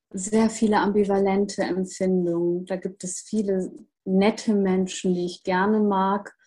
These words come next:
Und, ähm, manchmal gibt es auch Momente, wo ich denke, das ist ja alles völlig verrückt hier. Und, äh, dann schalte ich auch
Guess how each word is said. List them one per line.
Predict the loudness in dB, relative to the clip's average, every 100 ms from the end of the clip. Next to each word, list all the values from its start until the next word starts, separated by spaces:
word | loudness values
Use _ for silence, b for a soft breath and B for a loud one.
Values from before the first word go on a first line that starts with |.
| b b _ 6
Und, | 10 12 10 8
ähm, | 6 8 8 6 4 4
manchmal | 4 4 2 0 0
gibt | -2 -4
es | -4
auch | 0 0 4
Momente, | 6 6 6 4 2 2 2
wo | 0
ich | -2 -2
denke, | -2 0 0 -2
das | -4 -6
ist | -8
ja | -8
alles | -6 -6 -6
völlig | -6 -4 -6
verrückt | -8 -6 -8 -12
hier. | -6 -2 0 0 -2
Und, | -2 0 -2 -4 -2
äh, | -2
dann | 0 -2
schalte | 0 -2 -2 -4
ich | -8
auch | -10